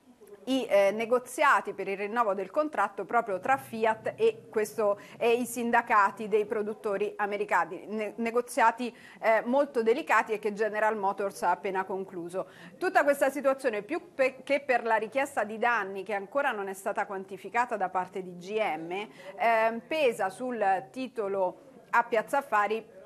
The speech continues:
anche qui per l'incertezza, perché è un ulteriore elemento di incertezza sia sulla fusione sia sulla contrattazione sindacale. Anche qui vedremo se ci saranno novità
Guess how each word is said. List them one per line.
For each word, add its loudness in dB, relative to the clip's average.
anche 0
qui -6
per 4
l'incertezza, -4
perché -4
è 2
un -2
ulteriore 0
elemento -4
di -4
incertezza -8
sia -2
sulla -2
fusione -8
sia 0
sulla -2
contrattazione -4
sindacale. -4
Anche 0
qui -6
vedremo 2
se -4
ci -8
saranno 2
novità 2